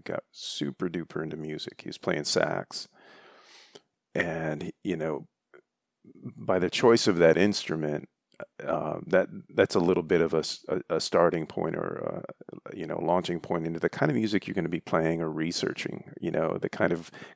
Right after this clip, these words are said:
greats you're gonna be, um,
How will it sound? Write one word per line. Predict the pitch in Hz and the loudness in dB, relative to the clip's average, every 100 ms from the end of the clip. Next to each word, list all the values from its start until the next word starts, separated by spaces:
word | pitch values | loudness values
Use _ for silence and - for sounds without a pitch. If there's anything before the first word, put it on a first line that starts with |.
| - | -6
greats | 92 85 87 80 - - - | 2 6 6 4 0 -6 -6
you're | - 78 82 | -6 -2 0
gonna | 82 78 | 0 -2
be, | - 80 78 - - - | -2 -2 -2 -4 -8 -6
um, | - - - 82 | -6 -6 -8 -12